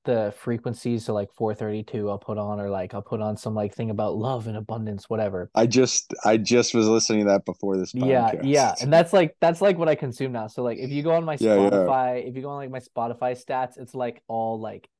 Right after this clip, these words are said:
Speaker 1: frequency stuff. It's, it's crazy. Uh, which, like,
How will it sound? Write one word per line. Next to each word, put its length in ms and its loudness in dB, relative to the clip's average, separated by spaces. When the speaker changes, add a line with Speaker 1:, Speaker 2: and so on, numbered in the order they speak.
Speaker 1:
frequency 640 -10
stuff. 420 -6
It's, 320 -10
it's 260 -6
crazy. 500 -2
Uh, 220 -2
which, 240 -2
like, 200 -2